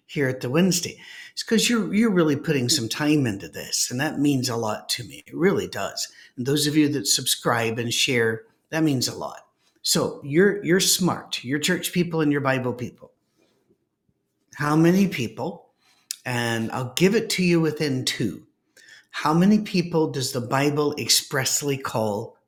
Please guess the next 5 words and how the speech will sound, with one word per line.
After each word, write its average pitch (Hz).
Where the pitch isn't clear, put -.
a 127
deacon? -
Ready? 160
One, 123
Phoebe, -